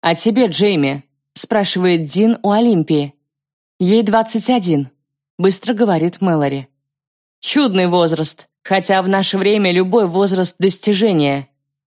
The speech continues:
Выжил – молодец». Они идут дальше. Вагон покачивает. Мэлори представляет погруженный во мрак мир за окнами, все оттенки темноты. Большего ни она, ни дети никогда уже не увидят.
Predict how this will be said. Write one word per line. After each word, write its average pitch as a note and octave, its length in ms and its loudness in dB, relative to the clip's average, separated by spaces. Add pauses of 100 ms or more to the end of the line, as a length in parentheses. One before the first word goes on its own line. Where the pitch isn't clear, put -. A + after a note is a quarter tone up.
(180)
Выжил – F3 500 0
молодец». D#3+ 720 -2 (1120)
Они A#3 380 2
идут G3 340 -2
дальше. D#3+ 600 -2 (260)
Вагон F#3+ 420 0
покачивает. D#3 840 -4 (440)
Мэлори B3 360 2
представляет G#3 760 -2
погруженный F#3+ 600 0
во F3 160 0
мрак F#3 320 -2
мир F#3 260 2
за F#3+ 220 0
окнами, D3+ 580 -2 (220)
все - 260 -2
оттенки F#3 520 -2
темноты. F#3+ 680 -2 (400)
Большего G3+ 680 0
ни G3 200 0
она, G3+ 440 0
ни G3 200 0
дети G#3+ 460 -2
никогда F#3+ 680 -2
уже G#3+ 240 0
не G#3 160 0
увидят. A3 680 -2